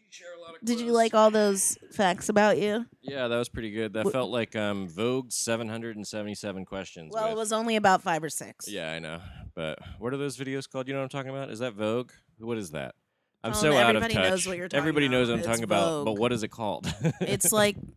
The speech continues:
Speaker 2: I don't know, nigga. It's the Vogue
Speaker 1: <laughs>
Speaker 2: interview shit.
Speaker 1: <laughs> That stupid shit. Uh,
Speaker 2: Do me.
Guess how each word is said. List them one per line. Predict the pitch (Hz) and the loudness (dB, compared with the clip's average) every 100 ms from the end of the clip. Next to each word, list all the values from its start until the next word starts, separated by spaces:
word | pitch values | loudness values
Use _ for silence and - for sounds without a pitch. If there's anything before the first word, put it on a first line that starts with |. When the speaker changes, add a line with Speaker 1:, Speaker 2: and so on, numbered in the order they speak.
| _ | _
Speaker 2:
I | 311 | 2
don't | 403 - | 6 8
know, | 269 311 | 10 10
nigga. | 330 330 349 381 370 | 8 6 8 8 6
It's | 247 - | 0 0
the | 294 | 2
Vogue | 285 311 330 - 226 | 6 4 4 -4 -10
Speaker 1:
<laughs> | 151 - 285 | -10 -8 -6
Speaker 2:
interview | 330 294 247 226 | -6 -8 -12 -14
shit. | - 214 160 - 156 _ | -12 -14 -16 -10 -10 _
Speaker 1:
<laughs> | 156 - | -10 -10
That | 131 131 - | -14 -12 -14
stupid | - 107 - 95 _ | -16 -16 -18 -20 _
shit. | 101 107 _ _ _ _ _ _ _ _ _ - | -20 -20 _ _ _ _ _ _ _ _ _ -8
Uh, | 107 107 113 101 | -6 -4 -6 -10
Speaker 2:
Do | 202 269 | -8 -6
me. | 269 311 277 165 | -2 -2 -2 -4